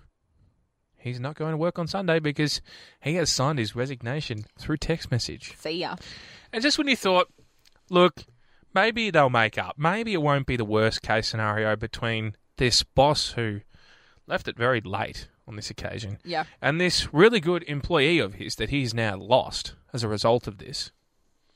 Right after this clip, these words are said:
Speaker 1: Yeah, no. That was it. That was the end for these two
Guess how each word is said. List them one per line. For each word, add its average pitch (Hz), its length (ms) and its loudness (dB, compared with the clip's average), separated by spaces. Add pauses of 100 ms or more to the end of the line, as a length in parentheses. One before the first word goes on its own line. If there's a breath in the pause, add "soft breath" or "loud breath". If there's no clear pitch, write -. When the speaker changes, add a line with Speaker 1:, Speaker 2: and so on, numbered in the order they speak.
(1000 soft breath)
Speaker 1:
Yeah, 82 160 -14
no. - 180 -14 (600)
That 143 140 0
was 147 100 4
it. 110 200 -2 (1000)
That 135 120 -2
was 147 120 2
the 135 180 -2
end 107 240 -8 (420)
for 117 100 0
these 107 220 2
two 110 300 -2